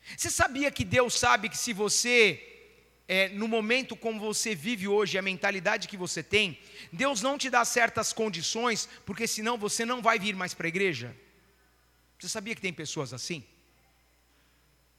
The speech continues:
Sabia que tem pessoas que, se elas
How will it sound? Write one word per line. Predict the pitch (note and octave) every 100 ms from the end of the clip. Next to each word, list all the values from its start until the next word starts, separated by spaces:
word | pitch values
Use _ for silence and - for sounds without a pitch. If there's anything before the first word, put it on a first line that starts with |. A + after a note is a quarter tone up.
| _ _ _ _ _ _ _ _ _ _ _ _ _ - -
Sabia | - B3 D4+
que | -
tem | C4
pessoas | A#3+ A3 - B3 G#3+
que, | -
se | -
elas | A3+ A3 G3+ - - -